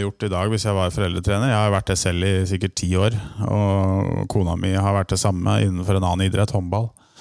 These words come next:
Vi har barn som har, eh, drevet med forskjellige idretter og, og, og holder på med det enda. Eh, det første jeg på mange måter ville ha gjort hvis jeg skulle tatt fatt på en, en, eh, foreldretreneroppgave i dag, var å utfordre klubben.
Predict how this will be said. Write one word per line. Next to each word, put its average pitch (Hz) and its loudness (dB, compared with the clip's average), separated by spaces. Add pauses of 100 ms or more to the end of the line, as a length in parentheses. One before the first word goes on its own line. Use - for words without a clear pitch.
(500)
Vi 101 0
har 101 4
barn 90 0
som 101 -2
har, 98 4
eh, 101 0 (240)
drevet 90 0
med 95 2
forskjellige 95 2
idretter 104 0
og, 98 -2
og, - -8 (220)
og 101 -2
holder 92 2
på 95 0
med 101 0
det 101 0
enda. 104 -4 (680)
Eh, 110 2 (720)
det 120 0
første - 0
jeg 95 2
på 107 0
mange 101 0
måter 95 0
ville 98 2
ha 98 4
gjort 107 0
hvis 98 0
jeg 98 2
skulle 104 -2
tatt - -2
fatt - -2
på 95 2
en, 98 0 (680)
en, 101 -4
eh, 104 -2
foreldretreneroppgave 95 0
i - 2
dag, 151 2
var 117 2
å 101 4
utfordre 98 0
klubben. 127 0